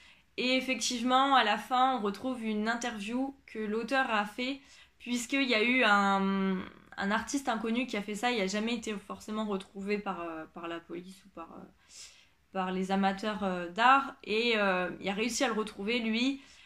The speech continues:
à discuter avec lui des, des, des graphes qu'il a fait, euh, sur les murs. Et j'ai trouvé ça très intéressant, et, euh,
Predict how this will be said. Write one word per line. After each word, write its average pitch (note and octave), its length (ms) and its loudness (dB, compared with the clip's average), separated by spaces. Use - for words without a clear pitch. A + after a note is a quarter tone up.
à G#3 140 2
discuter A#3+ 400 0
avec G#3+ 320 0
lui A#3 200 -4
des, G3+ 440 0
des, F#3+ 400 -6
des G3+ 180 -2
graphes A3 360 2
qu'il A3+ 180 -2
a F#3+ 140 2
fait, A#3 340 -4
euh, F#3 100 0
sur A3 260 -4
les G3+ 120 0
murs. G3 260 0
Et G#3+ 40 -4
j'ai G3 60 -2
trouvé G#3+ 180 -6
ça A#3+ 140 -2
très A#3+ 220 -6
intéressant, G#3+ 720 -2
et, A3 340 -2
euh, F#3+ 380 0